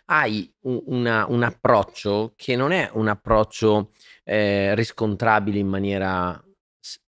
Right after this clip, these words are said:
mm, frequente, anche nella società attuale. Quindi, eh, hai un buon modo, trovo, di avere un buon ritmo per, eh, dedicarti alle cose che ami e che ti piacciono,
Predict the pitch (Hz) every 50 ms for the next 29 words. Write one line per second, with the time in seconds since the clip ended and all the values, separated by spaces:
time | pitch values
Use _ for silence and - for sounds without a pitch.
0 | _ _ 107 110 110 107 107 107 110 - - 113 110 - 120 110 101 95 90 85
1 | - 95 90 85 - _ - 143 160 151 - 156 117 101 95 90 - - 98 104
2 | 98 - 107 101 98 92 80 85 85 _ - 123 139 143 113 98 92 87 87 -
3 | 165 180 175 123 92 - _ _ _ _ _ _ _ _ _ _ _ - 110 113
4 | 113 110 107 107 104 104 104 104 101 101 101 - - 135 143 131 131 127 127 127
5 | 117 117 143 147 143 123 120 127 131 143 156 156 139 143 147 143 147 151 _ _
6 | _ _ _ _ _ - 120 127 131 135 135 120 127 131 135 135 127 123 - -
7 | 110 107 98 120 123 120 113 98 - - _ - 104 110 107 123 120 110 113 110
8 | - - 120 117 110 104 123 139 139 135 127 - - - 113 113 123 123 - _
9 | _ _ - 117 123 131 139 135 - _ _ _ _ _ _ _ _ _ _ _
10 | _ _ _ _ - - 113 110 107 104 101 101 98 95 92 92 80 78 73 -
11 | 101 110 110 110 104 - 123 117 120 117 - 113 98 95 - 107 98 104 95 -
12 | 104 104 104 101 107 113 113 113 113 107 104 92 - 90 92 87 - 110 110 117
13 | 120 - - - 139 131 135 139 _